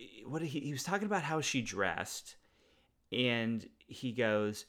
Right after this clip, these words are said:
"Yeah, even under, y-, you never wore a dress. That was the thing. You never wore a dress. The closest thing you got was a graduation gown, and under that you, you wore a,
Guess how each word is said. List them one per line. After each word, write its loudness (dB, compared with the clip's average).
"Yeah, 6
even 4
under, 4
y-, 2
you -2
never 8
wore 10
a 4
dress. 2
That 2
was -4
the -4
thing. -4
You 2
never 4
wore 6
a 0
dress. 2
The 0
closest 2
thing 2
you 0
got 4
was -2
a -6
graduation 2
gown, 0
and 2
under 4
that 6
you, -2
you -2
wore 6
a, -2